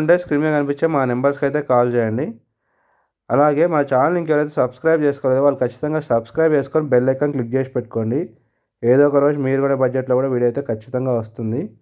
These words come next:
మనకు ప్లాట్ మీద థర్టీ ఫీట్ రోడ్ అయితే ఉంటుంది. చాలా బాగుంటుంది. మొత్తం టూ హండ్రెడ్ స్క్వేర్ యార్డ్స్ ఇది నార్త్ ఫేస్. మనకు డైమెన్షన్ వచ్చేసి నలభై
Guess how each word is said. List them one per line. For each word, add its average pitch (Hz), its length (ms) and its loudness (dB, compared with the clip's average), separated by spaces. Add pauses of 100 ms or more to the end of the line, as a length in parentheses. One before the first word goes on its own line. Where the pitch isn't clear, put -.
(500)
మనకు 113 240 -4
ప్లాట్ 127 260 2
మీద 151 180 0
థర్టీ 135 240 0
ఫీట్ 131 200 0
రోడ్ 123 160 2
అయితే 131 140 -2 (100)
ఉంటుంది. 113 340 -4 (600)
చాలా 131 300 4
బాగుంటుంది. 135 540 0 (180)
మొత్తం 147 320 -6 (300)
టూ 147 180 2
హండ్రెడ్ 147 300 2
స్క్వేర్ 135 300 2
యార్డ్స్ 135 260 0
ఇది 135 160 -4 (680)
నార్త్ 135 340 0
ఫేస్. 123 260 -2 (1400)
మనకు 123 260 4 (100)
డైమెన్షన్ 151 380 0
వచ్చేసి 143 280 2 (120)
నలభై 131 280 2